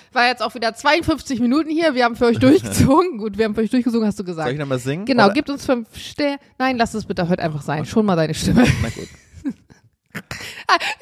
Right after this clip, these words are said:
Speaker 1: mir hat eine geschrieben, eine Followerin, die meinte so, „Ey, ich hab euren Podcast zum Einschlafen gehört, jetzt bin ich wieder wach.“
Speaker 2: Ja. Ja, ich, also
Speaker 1: Gut.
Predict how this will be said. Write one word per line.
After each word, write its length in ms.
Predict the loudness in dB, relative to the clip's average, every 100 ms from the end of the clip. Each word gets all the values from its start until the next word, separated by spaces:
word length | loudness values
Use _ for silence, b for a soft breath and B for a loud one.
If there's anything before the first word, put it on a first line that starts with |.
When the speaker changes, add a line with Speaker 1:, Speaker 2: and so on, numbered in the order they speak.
| -2
Speaker 1:
mir 100 | -2
hat 60 | 0
eine 280 | 0 2
geschrieben, 360 | 0 0 0 0
eine 160 | -4 -6
Followerin, 380 | -4 -2 -2
die 60 | -4
meinte 300 | -6 -4 -2
so, 160 | -2 -4 B B B B _ 2
„Ey, 200 | 4 6
ich 120 | 2
hab 100 | 0
euren 360 | 4 4 4 2
Podcast 320 | 0 0 -2
zum 100 | -4
Einschlafen 440 | -6 -2 0 0
gehört, 220 | 0 -2 -4
jetzt 120 | -4
bin 80 | -4
ich 80 | -2
wieder 140 | 0
wach.“ 240 | 0 0
Speaker 2:
Ja. 200 | 2 2 0 b b b b b b b b b b -4
Ja, 120 | -4 -4 -10 -8
ich, 140 | 0
also 240 | 2 4 2
Speaker 1:
Gut. 200 | 0